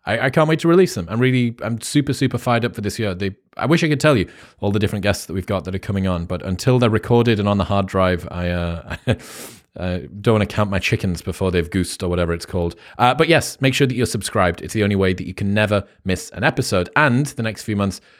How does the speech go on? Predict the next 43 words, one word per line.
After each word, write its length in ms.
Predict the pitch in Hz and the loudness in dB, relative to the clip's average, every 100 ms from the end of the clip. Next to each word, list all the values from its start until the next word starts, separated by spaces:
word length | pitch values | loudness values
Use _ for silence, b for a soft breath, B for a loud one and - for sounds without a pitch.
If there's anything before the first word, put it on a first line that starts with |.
| b | b
are 40 | 107 | 0
gonna 120 | 110 | 2
be 80 | 107 | 4
massive. 420 | 95 87 82 - | 2 0 -6 0
Plus, 240 | 190 180 - B | 4 4 2 B
it 80 | 110 | 2
helps 200 | 127 - | 2 0
to 100 | - | -8
support 300 | 107 117 95 | -4 -4 -2
the 80 | 98 | -2
show. 320 | 123 82 73 b b b b b _ - | 0 0 -2 b b b b b _ -4
So 140 | 120 | 2
go 100 | 113 | 4
and 80 | 101 | 2
do 100 | 76 | 0
it. 180 | - _ _ _ _ _ _ - | -6 _ _ _ _ _ _ -6
I 60 | 110 | -2
thank 260 | 92 - | -2 -4
you. 100 | 76 - _ _ _ _ _ _ _ _ | -10 -14 _ _ _ _ _ _ _ _
This 240 | 180 - - | 2 2 -2
episode 380 | 131 101 101 107 | -4 0 0 0
is 100 | - | 2
brought 240 | 220 214 | 2 2
to 100 | - | 0
you 80 | 101 | -2
by 500 | 85 101 82 78 71 _ - | 2 2 2 -2 -6 _ -2
A 200 | 104 95 | 0 2
G 240 | 85 87 | 0 -2
one. 320 | 80 76 71 - | -2 -4 -8 -2
I 100 | 185 | 2
have 140 | 196 156 | 4 4
used 280 | 147 127 | 2 2
A 140 | - 117 | -2 -2
G 140 | 113 | 0
one 240 | 104 104 101 127 | 2 0 0 -2
every 260 | 143 131 | 0 0
single 360 | - 113 101 92 | 0 0 0 0
day 240 | 95 90 | 0 -2
for 160 | - 101 | -2 0
nearly 340 | 113 139 127 | 2 2 0
three 380 | - - 113 110 | -4 -4 -2 0
years 400 | 92 87 82 - | 2 0 -2 -4
now. 240 | 82 80 | -4 -4